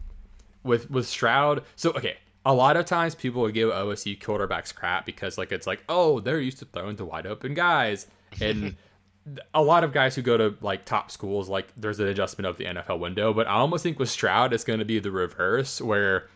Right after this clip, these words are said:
he has to get used to N F L corners being better because he's so used to, like, throwing tight windows anyway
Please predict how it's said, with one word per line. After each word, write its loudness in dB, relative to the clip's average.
he 0
has 6
to 0
get 2
used -2
to 2
N 4
F 2
L 6
corners 2
being 2
better 2
because 4
he's 2
so 8
used 4
to, 6
like, 4
throwing 4
tight 0
windows -4
anyway 0